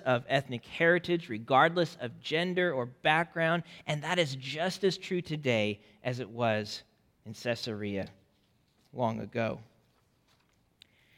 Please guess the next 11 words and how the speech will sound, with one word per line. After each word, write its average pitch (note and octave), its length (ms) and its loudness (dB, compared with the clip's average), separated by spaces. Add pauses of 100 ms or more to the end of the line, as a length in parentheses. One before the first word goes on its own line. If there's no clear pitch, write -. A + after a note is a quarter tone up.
(180)
And F3+ 140 4
so G3 160 4
how C4+ 320 4
do C4+ 100 2
we G#3+ 160 6
live E3 400 8
out C#3+ 280 10
that C#3+ 200 4
kind D3+ 380 0
of C3 320 -4
gospel-formed E3 1300 2